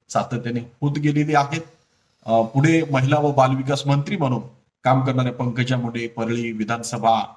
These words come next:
अ, निवडणुकीत पराभूत झाल्या. या निवडणुकीमध्ये भाजपच्या नेतृत्वाने पुरेशी साथ दिली नसल्याचा आरोप पंकजा मुंडेंनी केला. धनंजय मुं-, मुंडे निवडून आले, अ, तत्पूर्वी जनतेच्या मनातील "मीच मुख्यमंत्री"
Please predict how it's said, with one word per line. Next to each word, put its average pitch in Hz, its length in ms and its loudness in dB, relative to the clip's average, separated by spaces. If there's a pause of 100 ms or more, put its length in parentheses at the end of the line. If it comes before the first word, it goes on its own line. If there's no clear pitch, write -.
(440)
अ, 104 300 0 (140)
निवडणुकीत 113 540 0 (120)
पराभूत 123 360 0
झाल्या. 104 320 0 (480)
या 151 120 2
निवडणुकीमध्ये 120 680 2
भाजपच्या 104 460 -4
नेतृत्वाने 107 480 -4
पुरेशी 110 340 -8
साथ 117 220 0 (140)
दिली 165 180 2
नसल्याचा 139 460 -2 (100)
आरोप 107 420 0 (460)
पंकजा 107 340 -4
मुंडेंनी 110 340 0
केला. 107 220 -6
धनंजय 110 320 -4
मुं-, 107 280 -2
मुंडे 107 260 -4
निवडून 110 320 -2 (120)
आले, 104 360 -6 (440)
अ, 110 160 0
तत्पूर्वी 131 600 2
जनतेच्या 120 540 -4
मनातील 110 460 -2 (320)
"मीच 170 240 2
मुख्यमंत्री" 113 640 -2